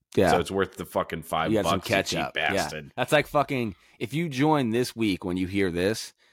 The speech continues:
Speaker 1: that's almost five hours extra that nobody else
Speaker 2: It's
Speaker 1: has
Speaker 2: like a
Speaker 1: heard.
Speaker 2: buck an episode. What are you fucking doing?
Speaker 1: It's a fucking great deal.
Speaker 2: And I just,
Speaker 1: <laughs>
Speaker 2: I just got started.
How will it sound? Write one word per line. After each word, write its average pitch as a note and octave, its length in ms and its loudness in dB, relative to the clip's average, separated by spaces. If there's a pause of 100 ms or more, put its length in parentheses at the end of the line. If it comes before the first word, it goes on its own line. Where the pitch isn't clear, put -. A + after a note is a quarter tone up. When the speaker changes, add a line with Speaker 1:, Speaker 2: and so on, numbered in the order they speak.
(160)
Speaker 1:
that's G#2+ 180 -2
almost B2 300 -4
five A2 500 2
hours G2 580 0 (120)
extra D#2+ 640 -2 (340)
that F2+ 160 2
nobody F2+ 460 0
else E2+ 180 -2
Speaker 2:
It's D3 80 -6
Speaker 1:
has - 60 -6
Speaker 2:
like - 20 -2
a - 60 -2
Speaker 1:
heard. - 80 -6
Speaker 2:
buck A#2+ 200 -2
an G#2 80 -6
episode. D#2+ 500 -8 (320)
What B2+ 100 -2
are C#3+ 40 2
you B2 120 -4
fucking F2 520 -2
doing? E2 420 -2 (160)
Speaker 1:
It's - 100 -6
a A#2+ 160 -4
fucking - 540 -6
great D3 440 -2
deal. A2+ 380 2
Speaker 2:
And F#2 100 -2
I A#2 60 6
just, D3 400 0
Speaker 1:
<laughs> B2 40 -2
Speaker 2:
I D#3 120 6
just G#2+ 520 0
got F#2+ 220 0
started. D#2 560 -2